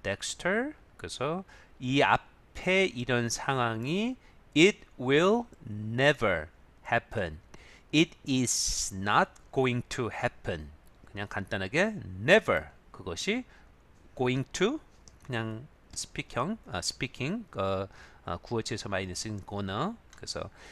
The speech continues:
"It is never going to happen." 그걸 줄여서 "Never gonna happen, Dexter." 그래서 이 남자아이한테 "야, 덱스터, 그런 거는 절대로 일어나지 않을 거야." 즉, 외계인들이 우리를 방문할 일은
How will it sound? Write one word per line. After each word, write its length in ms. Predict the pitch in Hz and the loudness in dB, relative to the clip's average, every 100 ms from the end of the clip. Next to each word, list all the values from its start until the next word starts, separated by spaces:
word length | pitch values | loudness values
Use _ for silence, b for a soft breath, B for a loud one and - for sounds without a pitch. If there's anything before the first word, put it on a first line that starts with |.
| B B B - | B B B -4
"It 140 | 127 127 | 0 2
is 200 | 120 123 | 2 2
never 320 | 131 143 185 - | 2 2 2 0
going 340 | 123 123 113 | 0 0 -2
to 140 | - 107 | -6 -4
happen." 680 | 98 92 - 214 294 302 - | -2 -4 -2 -2 -4 -8 -12
그걸 260 | 92 85 | -8 -8
줄여서 440 | - 87 - 180 208 - | -8 -8 -2 -2 -2 -6
"Never 280 | 92 95 98 | -6 -6 -4
gonna 220 | 113 139 | -4 0
happen, 460 | 226 - 120 82 | 0 0 -4 -4
Dexter." 580 | 82 82 - - 76 73 | -4 -4 -6 -8 -8 -8
그래서 260 | 85 - 85 | -10 -12 -10
이 140 | - | -8
남자아이한테 840 | 92 87 90 85 82 85 - 117 123 B B - | -6 -6 -4 -6 -6 -8 -8 -6 -6 B B -4
"야, 120 | 120 | 0
덱스터, 600 | 120 135 - - 160 151 - | 2 0 -2 -2 0 0 -4
그런 340 | - 110 110 107 | -4 -2 -2 -4
거는 300 | 127 156 - | -4 -4 -6
절대로 680 | - 127 - - 131 120 160 | -4 -4 -6 -4 0 0 0
일어나지 480 | 127 101 92 - 120 | -2 -4 -6 -6 -6
않을 180 | 120 | -6
거야." 500 | 101 - 82 82 82 90 - - - - - | -8 -8 -6 -4 -6 -10 -20 -20 -20 -20 -6
즉, 160 | 180 - - | -4 -4 -10
외계인들이 640 | 107 101 98 90 - 165 208 B B - | -10 -6 -6 -6 -6 -6 -8 B B -10
우리를 200 | 98 120 | -6 -6
방문할 580 | - 95 95 95 87 - - | -4 -4 -4 -4 -6 -8 -10
일은 260 | 85 82 | -8 -8